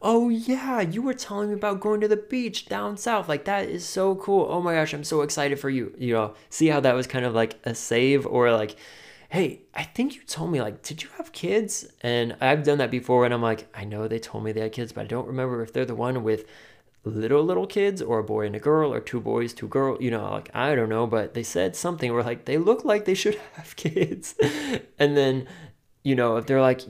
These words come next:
"Yeah," I'm like, "Oh, awesome. Yeah, that's right." What, what were their ages, or how old are they, or what are they doing? Or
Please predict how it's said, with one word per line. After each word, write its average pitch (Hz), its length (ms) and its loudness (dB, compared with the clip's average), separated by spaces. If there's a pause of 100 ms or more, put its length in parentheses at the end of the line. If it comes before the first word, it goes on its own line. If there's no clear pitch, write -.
"Yeah," 196 420 4
I'm 139 100 2
like, 135 280 0
"Oh, 180 400 4
awesome. 170 400 2
Yeah, 151 160 4
that's 160 200 0
right." 135 240 2
What, 147 280 -4
what 165 140 -4
were 220 100 -4
their 208 140 -4
ages, 202 320 -2
or 139 80 -6
how 185 180 -2
old 190 140 -2
are 190 80 -2
they, 185 120 0
or 143 100 2
what 156 200 0
are 175 40 -2
they 170 120 -2
doing? 170 320 -2
Or 160 400 6